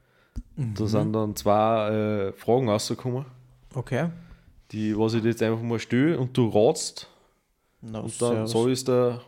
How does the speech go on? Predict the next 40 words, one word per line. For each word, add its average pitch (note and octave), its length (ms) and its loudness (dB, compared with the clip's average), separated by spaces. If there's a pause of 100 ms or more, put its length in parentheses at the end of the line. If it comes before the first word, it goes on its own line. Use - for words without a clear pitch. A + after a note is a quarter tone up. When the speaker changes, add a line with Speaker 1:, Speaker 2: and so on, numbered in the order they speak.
(380)
Speaker 2:
was G#2+ 160 -4
es A2 160 -4
wirklich C3+ 380 0
ist B2 160 -6
und A2 180 -8
ein A2 100 -12
paar G#2+ 300 -2 (240)
Fakten - 340 -14
dahinter. G2 340 -6
Speaker 1:
Sind C3 200 0
das B2+ 80 0
Schätzfragen G3 760 0
oder F3+ 200 0
sind E3 280 -2
das - 520 -4 (300)
Speaker 2:
Also A#2 200 0
eins D3 280 2
ist C#3+ 100 -2
eine B2 80 -2
Schätzfrage. D#3 800 0
Speaker 1:
Okay, D#3+ 420 0 (180)
das C3 160 0
ist C3 120 0
schon C#3 160 2
mal C#3+ 120 6
okay, D3 480 2
<laughs> - 40 -16
das F3+ 100 0
ist - 100 4
schon F3 160 0
mal D3 80 2
gut. F3+ 340 0 (220)
Speaker 2:
Und A#2+ 240 0
beim C#3+ 100 -2
anderen C3+ 580 4
kannst, A#2+ 540 -4
äh, A2 340 0 (120)
die - 100 -20
kreativ A#2 600 -2
ausleben. F#2+ 560 -2